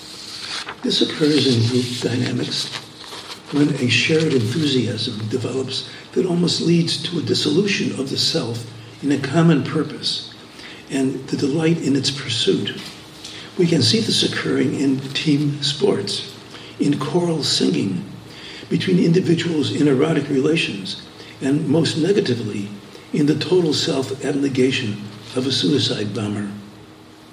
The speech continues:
What becomes clear then is the pervasiveness of aesthetic engagement and its explanatory value in accounting for the aesthetic appreciation of art, the aesthetic appreciation of nature,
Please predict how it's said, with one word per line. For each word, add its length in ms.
What 120
becomes 400
clear 280
then 520
is 180
the 60
pervasiveness 840
of 120
aesthetic 500
engagement 600
and 160
its 160
explanatory 800
value 580
in 80
accounting 460
for 160
the 220
aesthetic 380
appreciation 760
of 240
art, 260
the 60
aesthetic 320
appreciation 580
of 160
nature, 420